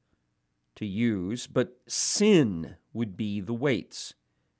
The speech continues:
Now that we have forgiveness of sin in Jesus Christ,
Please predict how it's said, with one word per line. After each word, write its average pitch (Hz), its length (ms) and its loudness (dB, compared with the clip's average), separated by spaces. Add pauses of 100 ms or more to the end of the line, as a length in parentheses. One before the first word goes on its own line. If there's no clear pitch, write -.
(480)
Now 127 340 2
that 143 220 0
we 135 220 -2
have 113 380 -2
forgiveness 143 1000 0
of 170 140 -4
sin 101 580 -4
in 101 280 -4
Jesus 104 460 -8
Christ, - 400 -10